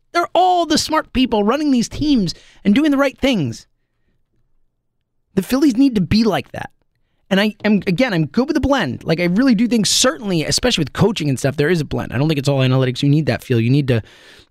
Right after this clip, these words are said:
understand the human side of things and all that type of stuff. I think it's massive. I'm a,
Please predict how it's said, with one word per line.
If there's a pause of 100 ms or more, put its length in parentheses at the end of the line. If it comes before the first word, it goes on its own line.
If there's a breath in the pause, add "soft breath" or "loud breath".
understand
the
human
side
of
things
and
all
that
type
of
stuff.
I
think
it's
massive.
I'm
a,